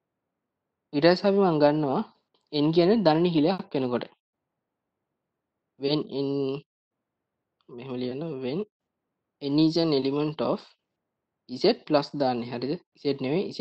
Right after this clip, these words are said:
plus. ඒ කියන්නේ ධන නිහිල සඳහා මං සාධනයක් ගන්න. අපිට ඔතන ධන නිහිල සඳහා ඩෙෆිනිෂන් එකෙන් මොකද්ද ගන්න පුළුවන්? අපිට අර ඩෙෆිනිෂන් ෆයිව් කියලා ඔතන දීලා ඇති. ඒ ඩෙෆිනිෂන්, සෝරි, ඩෙෆිනිෂන් ෆෝ කියලා ඇක්සියම්ස් වල.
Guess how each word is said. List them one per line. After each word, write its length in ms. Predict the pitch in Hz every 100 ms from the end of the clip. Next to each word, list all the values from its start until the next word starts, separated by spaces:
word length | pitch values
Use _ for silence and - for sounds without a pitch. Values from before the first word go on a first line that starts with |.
| 156
plus. 260 | - 127 -
ඒ 260 | _ _
කියන්නේ 260 | 151 156 143
ධන 180 | 147 139
නිහිල 240 | 160 196 190 -
සඳහා 320 | 180 175 190
මං 160 | 220
සාධනයක් 440 | 190 147 147 147 139
ගන්න. 240 | 123 113 117 _ _ _ -
අපිට 200 | 131 160
ඔතන 200 | 165 185
ධන 220 | 156 135
නිහිල 240 | 151 160 160
සඳහා 260 | 175 190
ඩෙෆිනිෂන් 560 | 180 139 151 156 175 170
එකෙන් 160 | 170 170
මොකද්ද 260 | 160 160
ගන්න 260 | 170 165 190
පුළුවන්? 260 | 208 139 - _ _ _ _ _ _
අපිට 300 | - - 151 208
අර 140 | 135 156
ඩෙෆිනිෂන් 560 | 156 131 156 165 190 202
ෆයිව් 240 | 143 147
කියලා 220 | 170 180 170
ඔතන 140 | 175 160
දීලා 300 | 143 139 143 131
ඇති. 160 | 131 - _ _ -
ඒ 80 | 151
ඩෙෆිනිෂන්, 580 | 143 131 147 160 185 202 -
සෝරි, 220 | - 127
ඩෙෆිනිෂන් 480 | 127 131 151 160 175
ෆෝ 200 | 165 143 147
කියලා 320 | 160 120 123
ඇක්සියම්ස් 460 | 131 - 156 143 135
වල. 140 | 120